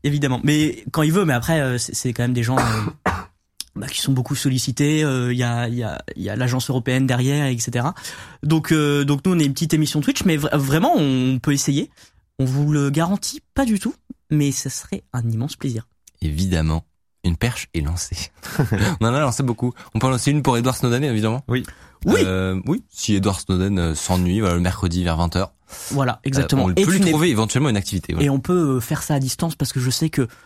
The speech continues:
Speaker 1: pour lui, euh, s-, quitter un pays, euh,
Speaker 2: <laughs>
Speaker 1: potentiellement, ça veut dire
Speaker 2: Un
Speaker 1: cinquante
Speaker 2: peu
Speaker 1: ans de
Speaker 2: relou.
Speaker 1: prison. Euh, donc on peut peut-être faire ça en visio.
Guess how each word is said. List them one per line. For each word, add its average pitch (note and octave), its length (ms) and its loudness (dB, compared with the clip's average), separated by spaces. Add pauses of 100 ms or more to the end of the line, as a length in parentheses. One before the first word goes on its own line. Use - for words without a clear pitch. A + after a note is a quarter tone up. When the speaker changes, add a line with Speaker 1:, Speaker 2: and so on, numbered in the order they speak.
(140)
Speaker 1:
pour C3+ 160 -2
lui, D3 260 0 (140)
euh, A#2+ 300 -2
s-, - 240 -6 (120)
quitter F3+ 260 0
un D3+ 140 2
pays, D#3+ 360 2 (400)
euh, C#3 220 2 (100)
Speaker 2:
<laughs> A2+ 120 -2
Speaker 1:
potentiellement, F#3 640 2
ça E3+ 160 2
veut D3+ 120 2
dire D3+ 380 0
Speaker 2:
Un - 20 -10
Speaker 1:
cinquante C#3+ 180 2
Speaker 2:
peu F#3+ 60 4
Speaker 1:
ans F#3 60 4
de - 80 2
Speaker 2:
relou. A#2 120 4
Speaker 1:
prison. D#3+ 260 2 (380)
Euh, D3 360 2
donc F#3+ 280 2
on G3 40 4
peut G#3 180 2
peut-être G#3 300 0
faire - 200 0
ça G3 120 2
en F3+ 40 4
visio. F3 460 2